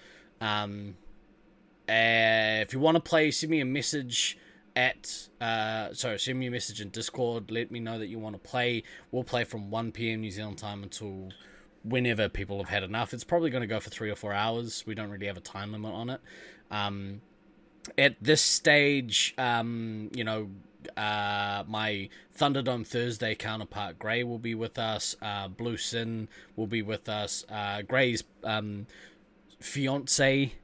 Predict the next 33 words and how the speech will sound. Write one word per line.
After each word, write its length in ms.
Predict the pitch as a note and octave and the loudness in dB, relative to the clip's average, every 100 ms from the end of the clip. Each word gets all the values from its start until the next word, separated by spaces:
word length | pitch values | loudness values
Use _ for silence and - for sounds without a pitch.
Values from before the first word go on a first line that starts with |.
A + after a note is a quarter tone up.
| _ - | _ -2
the 80 | B2+ | 0
Captain, 600 | - C#3+ - C3+ C#3 B2+ - | 2 0 0 0 -2 -4 -6
as 100 | G#2+ | -6
she's 180 | - A2+ | -4 -2
known 220 | B2+ B2 | -2 -2
on 120 | A#2 | -4
Twitch, 260 | - A#2+ - | -4 -4 -4
she'll 180 | A#2+ G#2+ | -6 -4
be 140 | A2+ | -4
with 220 | A2+ - | -4 -4
us. 280 | A2 G#2 - - - - - - | -4 -2 -4 -8 -20 -20 -6 0
Um, 600 | G#2 G#2 G2+ G2+ G#2 F#2+ | 2 2 -2 -6 -8 -8
there's 200 | A#2+ A2+ | -6 -4
a 60 | |
bunch 360 | G#2+ B2+ C3+ C3 | 0 0 2 0
of 80 | A#2 | 0
you 120 | A#2+ | 0
already 340 | G#2+ A2+ A2 | 0 2 0
who 220 | - A#2+ G#2+ | 0 0 0
are, 200 | G#2+ G2+ | -2 -4
who 200 | A2 G#2 | -6 -6
are 60 | |
keen 220 | - A#2+ G#2 | -6 -6 -6
to 40 | |
come 200 | - G2 | -8 -10
play, 320 | - A2 A2+ | -4 -2 0
so 160 | - G2+ | -2 -6
if 120 | - | -6
you 60 | A2 | -6
wanna 180 | A2+ G#2+ | -6 -6
play 220 | - A#2 | -4 -2
with 180 | A2 F3 | 0 0
us, 320 | A3 - | 0 0